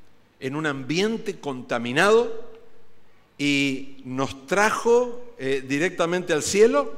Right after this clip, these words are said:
¿Esto es el cielo? No. ¿Esta es la tierra renovada, prometida en el Apocalipsis? No, no, ¿verdad? Este, este es, es, es un ámbito en el cual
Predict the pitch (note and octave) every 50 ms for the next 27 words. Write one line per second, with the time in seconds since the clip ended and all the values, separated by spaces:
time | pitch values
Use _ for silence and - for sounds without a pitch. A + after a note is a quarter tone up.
0 | - - - - - - - - C#3+ D3 F3 D#3+ D3+ D#3 C#3+ B2+ - F3+ G3+ G#3+
1 | G3+ F#3 - - - - - - - - - - - - - - - C3 D#3 D3+
2 | A#2 - - - - - - - - C3 D3 C#3+ - F3+ D#3+ D3 D3 C3+ - -
3 | E3 E3+ D#3 D3 C3+ B2 C3 B2 B2 B2 C3+ D#3 F3 F#3+ G#3 A3 A3+ A#3 - -
4 | - - - A#2 A#2 A#2+ A#2 A2 D#3 D#3 D3 C#3 C3 B2 A2+ A2+ A#2 B2 C3 D#3
5 | F#3 F3+ - A3 G#3+ - - - - - - - - - - - - - A#2+ C#3
6 | E3 F3 D#3+ A#2 - - - - - - - - - - - A#2+ D3+ D#3 B2 D#2+
7 | - - - - - - G2+ G#2+ B2 D3+ F3 G#3 A3 A3 - - - - - -
8 | - - - A#2 A#2 G#2+ - - - B2 - D#3 E3+ F3 - - E3 D3 C#3+ -
9 | - D3 C#3+ C#3 - D3 D3+ C3+ - - D#3 C#3 C#3 D3+ - C#3+ F3+ F#3+ G3 F#3
10 | F#3 F3 - - F#3 E3+ E3+ G#2 B2+ B2 A#2+ A#2+ A2+ - - D3 D3+ E3 F3 -